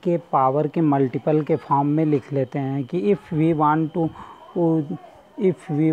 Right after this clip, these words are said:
want to calculate the, uh, order of magnitude of n, then we express it in the form of n equal to n into ten power x,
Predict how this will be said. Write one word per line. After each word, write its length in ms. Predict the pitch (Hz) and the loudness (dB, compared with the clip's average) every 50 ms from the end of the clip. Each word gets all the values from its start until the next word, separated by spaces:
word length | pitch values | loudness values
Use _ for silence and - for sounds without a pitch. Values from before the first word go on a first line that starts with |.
| 147 151 | 2 2
want 280 | 151 151 151 156 147 - | 2 2 2 0 -2 -4
to 80 | 165 139 - | -4 -2 0
calculate 560 | 156 147 147 135 - 147 143 151 156 156 143 139 139 | 0 0 0 0 -2 -2 0 2 2 2 0 0 -2
the, 140 | 156 151 139 - - - - - - - _ - | -2 -2 -4 -8 -16 -20 -20 -20 -20 -14 _ 0
uh, 180 | 165 160 151 - | 0 0 2 0
order 300 | - 143 143 135 147 151 151 151 151 | -2 -2 0 0 2 2 4 4 2
of 100 | 151 151 151 147 | 2 2 0 2
magnitude 580 | 143 139 127 139 151 151 - - 151 151 139 | 2 2 2 2 0 0 0 0 -2 0 2
of 240 | 147 143 143 135 - - - | 2 2 2 0 -2 -6 -4
n, 380 | 143 135 139 151 170 180 190 - - - - - - - - - | -2 0 0 0 0 -2 -4 -6 -12 -20 -20 -20 -20 -20 -12 -8
then 380 | - 120 151 160 175 185 190 185 - - - - - - - - - - | -2 0 2 2 2 2 0 -4 -8 -16 -20 -20 -20 -20 -20 -20 -12 -6
we 280 | - 127 151 165 185 - | -2 0 0 0 0 -2
express 640 | 202 151 - - - - - 143 185 190 - - - - | -4 -6 -6 -10 -12 -12 -4 -2 0 0 0 -2 -6 -2
it 240 | 247 180 165 175 - - | -2 -2 -2 -2 -6 -6
in 220 | 294 196 160 151 143 | -2 0 2 2 2
the 120 | 156 151 | 2 0
form 420 | - - - 143 143 151 151 156 | -2 0 2 2 4 4 2 2
of 240 | 156 156 156 151 - | 2 2 0 0 0
n 280 | 156 147 160 165 170 175 | 0 2 2 2 2 0
equal 400 | 156 - - - 160 151 147 143 | 0 -2 -2 0 0 2 0 0
to 200 | - 175 165 147 - - - - - - - | 0 -2 -2 -2 -4 -12 -18 -20 -18 -6 0
n 260 | 147 151 147 151 147 151 | 2 4 4 4 4 2
into 240 | 143 139 - 165 156 139 - | 2 0 0 -2 -4 0 0
ten 240 | 160 147 143 139 135 | 2 2 2 2 2
power 420 | - 139 127 131 143 180 214 202 - - - - - _ - | 2 2 4 4 2 2 0 -4 -8 -16 -20 -20 -20 _ -4
x, 540 | 156 127 131 127 117 - - - - - | 0 2 2 2 0 -2 -8 -16 -20 -20